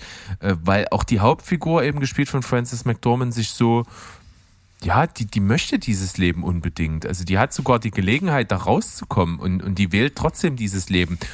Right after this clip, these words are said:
Und du erkennst nicht mal so richtig, warum. Also deswegen finde ich, dass der Film schon, äh, in gewisser Weise sehr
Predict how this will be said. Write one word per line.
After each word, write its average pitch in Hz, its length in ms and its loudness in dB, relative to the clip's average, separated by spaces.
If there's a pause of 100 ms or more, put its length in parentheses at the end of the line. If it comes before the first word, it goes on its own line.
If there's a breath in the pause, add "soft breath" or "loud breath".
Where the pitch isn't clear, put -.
(140 loud breath)
Und - 80 -2
du 214 200 2
erkennst - 420 -2
nicht 147 160 -2
mal - 100 2
so 123 80 0
richtig, 131 360 -4
warum. 117 500 2
Also 87 180 -2
deswegen 113 400 0
finde 160 240 0
ich, 139 80 -2
dass - 160 -2
der 113 140 2
Film 120 240 2
schon, 131 340 2 (540 loud breath)
äh, 113 80 4 (160)
in 110 100 0
gewisser 107 380 2
Weise 131 280 2
sehr 104 360 2